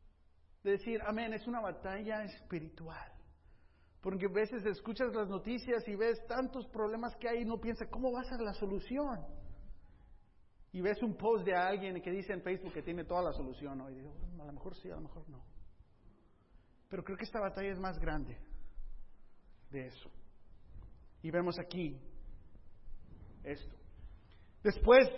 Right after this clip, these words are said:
continúa el resto del capítulo diez animando a Daniel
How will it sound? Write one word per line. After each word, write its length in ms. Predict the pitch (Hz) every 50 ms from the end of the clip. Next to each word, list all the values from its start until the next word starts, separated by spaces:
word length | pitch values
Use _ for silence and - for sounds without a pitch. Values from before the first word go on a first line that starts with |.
| - - - - - - -
continúa 800 | - 220 220 - 220 214 214 226 233 247 254 254 262 254 247 - - - - - - - - -
el 120 | 180 175
resto 320 | 180 208 240 240 - 247
del 120 | 240 226 208
capítulo 480 | 208 202 208 226 220 - 247 226 226
diez 340 | 214 202 202 208 208 208 190 - - - - - - - - - - - - - - -
animando 920 | - 170 196 196 202 196 196 202 214 220 214 190 175 147 139 139 - - - - - - - - - - - - - - - - -
a 140 | - 170 165
Daniel 640 | 165 160 165 170 180 202 208 185 170 156 151 156